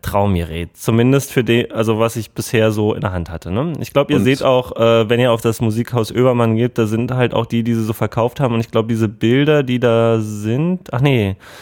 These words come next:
Speaker 1: die Twangster Goldtop ist nicht meine, aber der, der Body ist im Prinzip der gleiche. Könnt ihr euch da mal angucken, ansonsten, äh,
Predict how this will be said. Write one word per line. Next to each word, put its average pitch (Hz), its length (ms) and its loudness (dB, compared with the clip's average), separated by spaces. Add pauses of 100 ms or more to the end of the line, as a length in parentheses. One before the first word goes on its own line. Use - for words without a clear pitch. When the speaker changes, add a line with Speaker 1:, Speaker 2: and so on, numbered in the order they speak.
(320)
Speaker 1:
die 107 120 -6
Twangster 131 540 -4
Goldtop 135 540 -2
ist 107 160 -12
nicht 110 220 -4
meine, 104 280 0
aber 117 300 2
der, 117 520 4
der 113 120 2
Body 120 320 0
ist 107 140 -2
im 110 80 -2
Prinzip 101 360 -6
der 90 120 -4
gleiche. 85 480 -8 (1300)
Könnt 160 160 2
ihr - 20 4
euch 113 100 0
da 110 100 2
mal 98 100 2
angucken, 101 360 0
ansonsten, 104 680 0 (1080)
äh, 87 360 -2